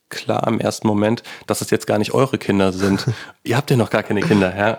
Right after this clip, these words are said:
Speaker 2: Ja.
Speaker 1: Und deswegen, äh, habe ich mich aber gefragt, okay, warum sieht man da so häufig diese Kinder in den Videos und auch im Kanalbild von eurem YouTube-Channel?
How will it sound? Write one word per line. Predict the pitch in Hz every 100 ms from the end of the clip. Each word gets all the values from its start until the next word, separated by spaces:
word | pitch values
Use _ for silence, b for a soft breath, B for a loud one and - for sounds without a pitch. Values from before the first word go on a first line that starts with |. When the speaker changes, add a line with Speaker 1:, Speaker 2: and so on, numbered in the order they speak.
| -
Speaker 2:
Ja. |
Speaker 1:
Und | 113 104
deswegen, | 110 - 113 113 113
äh, | 110
habe | 90 104
ich | 110
mich | 113
aber | 110
gefragt, | 104 - 113 120
okay, | - 107
warum | 110 117
sieht | 135 -
man | 110
da | 104
so | 104
häufig | 113 113 107
diese | 113 107
Kinder | 104 123 120
in | 107
den | 101
Videos | 110 117 113 117 - B B
und | - 110
auch | 110
im | 107
Kanalbild | - 107 107 117 110 107 107 - -
von | - 110
eurem | 101
YouTube-Channel? | 107 117 - - 101 95